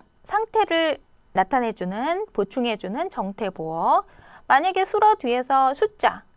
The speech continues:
양, 수량이 나온 경우에는 수량 보어. 그 다음에 전치사구 보어가 있는데요. 전치사 구라고 하는 것은 우리가 원래 주어와 수로 사이에,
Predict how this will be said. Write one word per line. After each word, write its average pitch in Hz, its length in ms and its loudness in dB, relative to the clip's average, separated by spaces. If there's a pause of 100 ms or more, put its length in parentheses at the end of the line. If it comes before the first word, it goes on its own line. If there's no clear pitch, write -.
(120)
양, 214 340 0 (180)
수량이 440 460 2
나온 240 240 4
경우에는 202 640 -6
수량 392 340 0
보어. - 260 -6 (500)
그 240 60 -4
다음에 247 320 6
전치사구 359 840 2
보어가 208 360 0
있는데요. 185 680 -4 (520)
전치사 330 640 4 (120)
구라고 349 560 4
하는 269 220 -4
것은 214 460 -4 (260)
우리가 302 380 4
원래 208 640 -2 (260)
주어와 226 760 2 (260)
수로 359 380 4
사이에, 330 500 -2